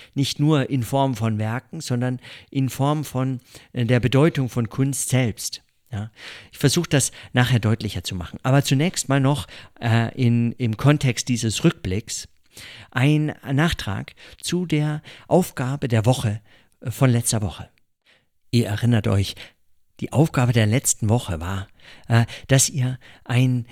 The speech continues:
äh, Werk ein, ein künstlerische, eine künstlerisch-ästhetische Darstellung. Irgendetwas, äh, eine Darstellung, ja. Es muss auch nicht künstlerisch, äh, so in so einem ganz, äh, alltagssprachlichen Sinne sein. Also, ähm,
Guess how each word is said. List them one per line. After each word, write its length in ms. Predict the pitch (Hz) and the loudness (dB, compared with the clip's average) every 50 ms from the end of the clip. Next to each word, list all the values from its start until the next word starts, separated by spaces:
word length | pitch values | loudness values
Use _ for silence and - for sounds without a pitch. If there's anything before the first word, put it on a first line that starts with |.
| - - | -16 -8
äh, 280 | - 127 117 117 117 123 | -2 0 0 0 0 -2
Werk 500 | - 139 - 160 165 131 104 - - - - _ _ _ - | -2 2 2 2 2 2 -2 -8 -14 -18 -18 _ _ _ -4
ein, 400 | - 113 120 123 120 123 123 - - | 0 2 2 4 4 2 0 -2 -4
ein 240 | 107 110 113 113 | -4 -2 -2 -2
künstlerische, 840 | - - 180 190 190 - - - 131 113 110 107 - 127 117 117 113 - | 0 2 0 2 0 -2 -2 -2 -2 -2 0 -2 0 0 0 0 -2 -2
eine 280 | 117 113 113 117 117 | -2 0 0 0 0
künstlerisch-ästhetische 1080 | 110 - - 185 180 - 139 127 123 113 - - - - - 156 156 147 - - 120 110 | 0 -2 -2 -4 -2 0 0 0 0 0 -2 -6 -6 -6 -2 -4 -2 -2 0 0 0 2
Darstellung. 580 | 101 139 139 131 - - 95 80 82 87 - - - - | 4 4 4 2 2 -2 -2 -4 -4 -8 -10 -10 -6 0
Irgendetwas, 720 | 175 190 190 - 160 147 151 - - 127 120 - - - _ - - - - _ - | 2 2 2 2 2 0 0 0 0 -2 -2 -2 -4 -6 _ -18 -20 -20 -14 _ 0
äh, 60 | 123 | 2
eine 480 | 113 113 113 - - 123 120 120 117 | 2 2 2 0 0 2 4 4 4
Darstellung, 600 | 107 120 113 120 127 - - 107 95 95 98 104 - - | 4 4 2 2 2 0 0 -2 -4 -4 -6 -8 -12 -10
ja. 200 | - 113 113 120 135 | -8 -8 -8 -8 -12
Es 120 | - - - | -14 -6 -2
muss 180 | 117 110 - | -2 -2 0
auch 200 | 117 101 101 - | -2 -6 -6 -6
nicht 240 | - 117 104 - - | -6 -6 -6 -4 0
künstlerisch, 520 | - 139 143 - - 117 104 117 98 - - - - - - | 2 2 2 2 2 2 2 2 0 0 -6 -14 -20 -10 -2
äh, 300 | 117 107 107 104 104 - - - | 0 0 0 0 -2 -4 -8 -10
so 260 | - 117 - 117 107 | -8 -2 0 0 0
in 220 | 107 - 107 101 101 | 0 -2 -6 -8 -6
so 100 | - 113 | -6 -6
einem 200 | 104 104 104 104 | -4 -4 -4 -2
ganz, 300 | 107 104 107 101 - - - - - - - | -2 -2 -2 -4 -6 -10 -14 -20 -20 -18 -8
äh, 80 | - 117 | -4 -4
alltagssprachlichen 880 | 107 101 104 120 123 - 117 107 - - - 104 92 101 107 107 107 | -4 -2 -2 -2 -2 -2 -2 -2 -2 -4 -4 -4 -2 0 0 0 0
Sinne 240 | 107 - 151 156 131 | 2 2 2 2 2
sein. 360 | - - 104 107 113 110 107 - - - - - - | 0 0 -2 0 -2 -2 -4 -8 -12 -18 -18 -16 -8
Also, 380 | - 110 110 107 110 107 107 104 - - - - - - - | -4 -2 0 0 0 0 -2 -4 -6 -12 -20 -20 -16 -6 -2
ähm, 260 | 120 117 113 110 | 0 0 0 0